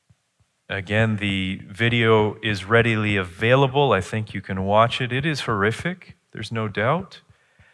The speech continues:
Um, he was confronted, I think, by the San Francisco police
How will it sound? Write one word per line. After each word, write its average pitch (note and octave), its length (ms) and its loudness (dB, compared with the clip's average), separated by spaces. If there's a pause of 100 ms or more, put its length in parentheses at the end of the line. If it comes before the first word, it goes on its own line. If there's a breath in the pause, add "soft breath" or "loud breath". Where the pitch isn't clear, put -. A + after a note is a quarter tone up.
(260 soft breath)
Um, G2+ 480 4
he A#2 120 -4
was A2+ 180 -2
confronted, B2+ 680 0
I F#2+ 80 -2
think, A2+ 260 -8
by G2+ 200 0
the F#2+ 240 -4
San A#2 340 -2
Francisco A2 500 -6
police G#2+ 760 -6